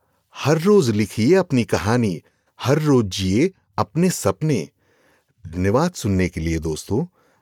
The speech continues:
आगे बढ़ो, सीखो और जीतो सिर्फ जीवन यात्रा के साथ। नमस्कार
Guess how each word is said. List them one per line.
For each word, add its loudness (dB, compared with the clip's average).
आगे 2
बढ़ो, 0
सीखो -2
और 4
जीतो -2
सिर्फ -4
जीवन 0
यात्रा 2
के -6
साथ। -8
नमस्कार 0